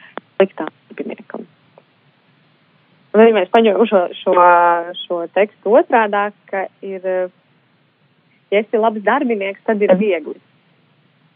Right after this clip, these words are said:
Tad, ja es savu darbu daru ar tādu atbildību,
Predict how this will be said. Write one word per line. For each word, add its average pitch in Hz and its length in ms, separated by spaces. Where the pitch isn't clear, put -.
Tad, 180 180
ja 208 140
es 320 160
savu 208 180
darbu 208 460
daru 190 340
ar 175 200
tādu 170 360
atbildību, 294 840